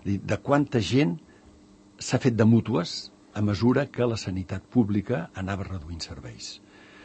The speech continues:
Això, per una banda, castiga els que poden menys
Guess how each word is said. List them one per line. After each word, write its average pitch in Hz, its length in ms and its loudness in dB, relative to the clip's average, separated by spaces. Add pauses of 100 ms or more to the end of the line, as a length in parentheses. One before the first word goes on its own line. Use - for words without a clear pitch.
(320)
Això, 139 240 2
per 131 100 2
una 117 140 6
banda, 101 260 2
castiga 87 720 -2 (320)
els 104 160 -8
que 104 100 -8
poden 95 320 -4
menys 127 460 -2